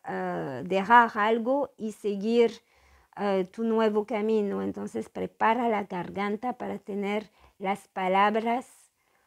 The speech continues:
am, claras, pero alineado con el ojo interno, ah, anticipando, anticipando una situación, ¿ok? Porque el ojo interno, ah, llega al entendimiento,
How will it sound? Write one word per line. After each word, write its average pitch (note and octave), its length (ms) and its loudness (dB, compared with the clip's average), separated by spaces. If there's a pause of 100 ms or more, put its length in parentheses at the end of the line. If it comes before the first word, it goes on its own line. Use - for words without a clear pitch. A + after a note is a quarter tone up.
(600)
am, E3 1000 -4 (540)
claras, A#3 760 4 (280)
pero G3 300 -2
alineado G#3+ 800 0
con G3 200 -6
el F3+ 340 -4
ojo G3+ 720 -2
interno, G#3+ 880 0 (480)
ah, F#3 420 -4
anticipando, G3 1120 -6 (140)
anticipando A3 1040 -4
una G#3 260 -2
situación, F3 1000 -10
¿ok? A3+ 580 -8
Porque F3+ 340 -6
el F3+ 100 0
ojo G#3+ 240 -2
interno, G#3+ 840 -4
ah, F#3+ 200 -6
llega F#3+ 500 0
al F#3 260 -6
entendimiento, F#3 1300 -4